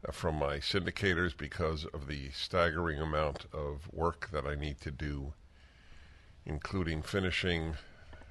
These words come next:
the passion of, of my life, the, my five-volume Bible commentary, and much else that I will reveal over time that I am engaged in.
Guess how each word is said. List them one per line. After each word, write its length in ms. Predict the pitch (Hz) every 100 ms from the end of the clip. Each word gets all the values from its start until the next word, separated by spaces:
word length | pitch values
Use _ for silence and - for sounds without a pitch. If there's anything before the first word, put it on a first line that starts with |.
| -
the 80 | -
passion 500 | - 76 73 - 69
of, 200 | 73 78 -
of 120 | 73
my 180 | 76 71
life, 560 | 76 80 76 - - -
the, 140 | 85 -
my 380 | 76 73 69 73 - - -
five-volume 1300 | - - 80 87 90 76 76 78 80 71 71 73 76 71 -
Bible 320 | 71 69 69 69
commentary, 640 | 73 73 71 - 64 67 65 - - - - - - - - - - - -
and 240 | - 87 87
much 300 | 98 - -
else 400 | 90 87 80 -
that 140 | 73
I 160 | 71 78
will 320 | 80 76 -
reveal 480 | 76 80 80 85 73
over 240 | 80 78
time 540 | 76 101 85 78 76 78
that 140 | 82 73
I 140 | 73
am 160 | 76 71
engaged 500 | 65 82 76 - 55
in. 200 | 57